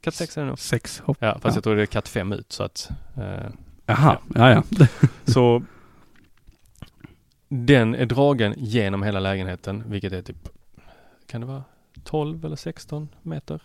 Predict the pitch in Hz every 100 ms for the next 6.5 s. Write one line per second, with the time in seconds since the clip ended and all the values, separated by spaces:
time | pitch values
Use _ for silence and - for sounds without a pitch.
0 | - 120 139 170 - 131 131 131 131 131
1 | 127 131 _ _ _ - - - _ -
2 | _ _ _ - 139 107 113 - _ _
3 | _ 117 107 98 98 - 135 101 - 110
4 | 98 95 - - 123 104 98 95 104 104
5 | 95 - 107 104 - - - _ - -
6 | 123 123 98 101